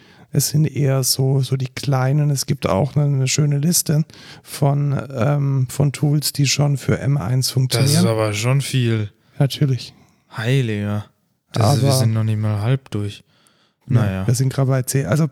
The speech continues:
Speaker 1: ich, ich pack's mal,
Speaker 2: Ja.
Speaker 1: ich pack's mal in die Shownotes und da kann man dann mal schauen, was da
Speaker 2: Mit
Speaker 1: so alles
Speaker 2: M eins
Speaker 1: funktioniert.
Speaker 2: meinen wir übrigens den, äh, neuen Chip,
Speaker 1: Genau.
Speaker 2: Prozessor von Apple.
Speaker 1: Richtig,
Speaker 2: Falls
Speaker 1: also
Speaker 2: man jetzt die
Speaker 1: M eins
Speaker 2: vorherigen Folgen nicht gesehen hat,
Speaker 1: Genau,
Speaker 2: äh,
Speaker 1: M-,
Speaker 2: gehört.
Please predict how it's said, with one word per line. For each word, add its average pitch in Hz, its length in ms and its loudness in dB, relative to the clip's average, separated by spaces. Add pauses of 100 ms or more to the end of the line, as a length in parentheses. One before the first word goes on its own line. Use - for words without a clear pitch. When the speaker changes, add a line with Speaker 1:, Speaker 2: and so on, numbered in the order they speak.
Speaker 1:
ich, - 240 -2
ich - 160 -2
pack's - 280 0
mal, 143 300 2 (380)
Speaker 2:
Ja. 113 160 4
Speaker 1:
ich - 60 -10
pack's 143 260 0
mal 147 180 2
in 135 80 0
die 131 80 0
Shownotes 139 560 0 (420)
und 135 220 0
da 135 160 2
kann 131 220 -2
man 131 200 0
dann 131 360 0
mal 123 200 0
schauen, 127 340 0
was 117 220 -2
da 113 140 -2
Speaker 2:
Mit 123 180 2
Speaker 1:
so - 60 2
alles 95 180 2
Speaker 2:
M - 60 0
eins 127 380 2
Speaker 1:
funktioniert. 117 180 0
Speaker 2:
meinen 113 200 0
wir 110 120 2
übrigens 110 520 -2
den, 104 380 -2
äh, 104 120 0 (120)
neuen 104 480 0
Chip, - 340 -2 (300)
Speaker 1:
Genau. 165 220 0
Speaker 2:
Prozessor 110 420 0
von 98 400 -4
Apple. - 340 -6 (140)
Speaker 1:
Richtig, 117 220 0
Speaker 2:
Falls 101 160 0
Speaker 1:
also 120 160 2
Speaker 2:
man 101 120 2
jetzt 98 160 2
die - 20 0
Speaker 1:
M 139 60 2
eins - 100 2
Speaker 2:
vorherigen 104 380 2
Folgen 92 340 -4
nicht 92 160 -10
gesehen 90 360 -10
hat, 90 200 -14
Speaker 1:
Genau, 151 180 2
Speaker 2:
äh, 107 40 4
Speaker 1:
M-, 98 100 0
Speaker 2:
gehört. 95 340 -4